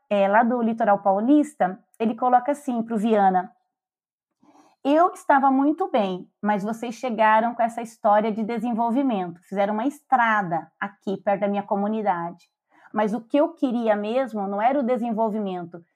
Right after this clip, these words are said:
eu queria o envolvimento, porque enquanto tinha envolvimento comunitário, nós estávamos, estávamos bem. Com a chegada desse progresso,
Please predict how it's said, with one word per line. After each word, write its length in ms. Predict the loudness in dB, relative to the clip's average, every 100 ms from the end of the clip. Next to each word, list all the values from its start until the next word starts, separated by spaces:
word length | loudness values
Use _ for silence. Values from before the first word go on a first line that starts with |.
| _
eu 160 | -6 -4
queria 360 | -2 0 0 0
o 140 | -2
envolvimento, 920 | 0 4 4 2 0 -2 -4 -8 -20 _ _ _
porque 180 | -8 -4
enquanto 540 | -2 0 2 2 2
tinha 220 | -4 -4 0
envolvimento 560 | 0 0 0 0 0
comunitário, 1080 | -2 -2 -2 -2 0 2 2 0 -2 -6 -10 _ _ -2
nós 180 | 0 0
estávamos, 560 | 0 2 2 0 -4 -10
estávamos 520 | -4 0 2 2 0
bem. 420 | -2 0 0 -2 -10 _ _ _ _
Com 100 | 2
a 60 |
chegada 640 | 2 -2 0 2 4 4 4
desse 280 | 2 -4 -4
progresso, 920 | 0 0 4 4 4 2 -6 -12